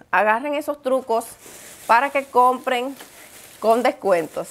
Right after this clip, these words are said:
En Hobby Lobby compré dos guirnaldas que por supuesto también estaban en descuento. Estas me van a ayudar a complementar la guirnalda que ya tengo, que es de la misma compañía del árbol.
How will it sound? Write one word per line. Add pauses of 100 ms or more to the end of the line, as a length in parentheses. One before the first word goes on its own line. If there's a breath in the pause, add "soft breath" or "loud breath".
(320)
En
Hobby
Lobby
compré
dos
guirnaldas
que
por
supuesto
también
estaban
en
descuento. (400 soft breath)
Estas (240)
me
van
a
ayudar
a
complementar
la
guirnalda
que
ya
tengo, (440 soft breath)
que
es
de
la
misma
compañía
del
árbol.